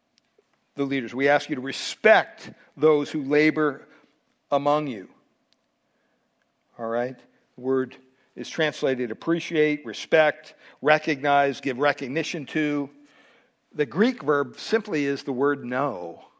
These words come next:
oida, to know. This probably means that they were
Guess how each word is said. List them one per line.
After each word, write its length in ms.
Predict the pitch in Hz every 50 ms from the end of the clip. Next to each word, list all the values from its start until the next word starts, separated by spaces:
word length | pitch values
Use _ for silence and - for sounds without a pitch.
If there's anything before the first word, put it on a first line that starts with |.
| _ _ _ _ _ _ _ _ -
oida, 360 | - 131 143 139 123 107 98 -
to 100 | - 135
know. 640 | 127 131 139 143 143 135 120 107 101 95 - - _ _ _ _ _ _ _ _ _ _ _ _ _ _ _ _ _ _ _ _ _ _ _ _ _ _ _ _
This 160 | - 156 151
probably 500 | - - 175 170 170 165 151 131 139 143
means 300 | 143 147 151 156 156 143
that 140 | - 139 123
they 160 | - 151 156
were 260 | 147 147 143 127 113